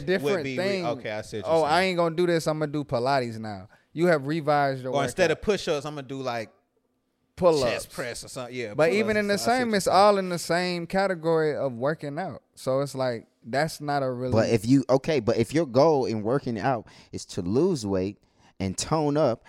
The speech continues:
Speaker 3: you're, and you start working out and h-, with no idea of how you, like, how to get there, and you just start working out, you're gonna get a different result, and you're gonna be like, "Yo, you don't even know what your result is, number one, 'cause you don't know what the fuck you're doing."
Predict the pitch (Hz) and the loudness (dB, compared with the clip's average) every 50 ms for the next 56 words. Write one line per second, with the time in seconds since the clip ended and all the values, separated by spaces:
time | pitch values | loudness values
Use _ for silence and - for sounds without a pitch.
0 | - - - 113 123 - _ - 107 107 104 104 110 139 165 - - 151 139 127 | -20 -8 -2 -2 -2 -2 _ -4 -4 -2 -2 -2 -4 -4 -4 -2 0 0 0 0
1 | 80 95 123 143 139 - 143 131 - 110 104 98 - 98 98 95 98 87 - 95 | 0 2 2 2 2 0 -2 -4 -2 -2 -2 -2 -2 -4 -6 -6 -6 -10 -4 -4
2 | 113 - - 107 123 151 170 - 131 131 113 95 120 139 143 107 85 82 82 113 | -4 -4 -2 -4 -2 -2 0 2 2 2 2 0 0 0 0 0 0 -4 -6 -4
3 | 131 147 147 143 131 117 120 123 - _ - _ _ - - - 101 107 98 92 | -2 0 0 0 0 -2 -6 -8 -8 _ -20 _ _ -18 -10 -4 -4 -4 -2 -2
4 | 101 117 135 151 147 135 120 147 160 - - 95 85 82 92 147 - _ _ _ | -4 -2 -2 -2 -2 -2 -2 -2 -4 -2 -4 -6 -6 -6 -6 -8 -10 _ _ _
5 | _ _ _ _ _ _ _ _ - - 107 110 120 120 151 - - 143 135 127 | _ _ _ _ _ _ _ _ -8 -6 -6 -6 -2 -2 -2 -2 0 0 0 0
6 | 113 131 147 143 - 131 131 147 151 143 - - 135 139 123 143 135 127 127 127 | 2 0 0 0 0 -2 -2 -2 -2 -2 -2 0 0 2 4 4 2 2 2 0
7 | 127 - - 107 95 - 107 117 - - 170 175 151 104 117 117 117 82 113 117 | 0 0 0 -4 -4 -2 -2 -4 -2 -2 -4 -4 -4 0 2 2 2 2 -2 -6
8 | 107 120 120 113 113 113 110 - _ _ _ _ _ _ - 170 185 139 92 82 | -6 -6 -6 -4 -4 -4 -4 -6 _ _ _ _ _ _ 0 0 2 2 0 -4
9 | _ _ _ _ _ - 107 127 170 165 165 165 151 143 139 156 165 160 160 143 | _ _ _ _ _ -10 -4 0 0 0 0 0 -4 -4 -4 -2 -2 -2 -4 -6
10 | - - 123 110 101 92 98 90 87 80 95 127 - - - 95 92 95 104 110 | -6 -4 -4 -4 -2 -2 -2 -2 -2 -4 -6 -10 -10 -10 -6 -6 -6 -6 -6 -8
11 | 98 110 - 104 90 101 101 107 123 123 120 - - 117 117 - 135 143 98 80 | -8 -6 -6 -6 -4 -4 -4 -6 -6 -10 -14 -12 -12 -14 -14 -12 -14 -12 -12 -12
12 | 104 143 | -12 -14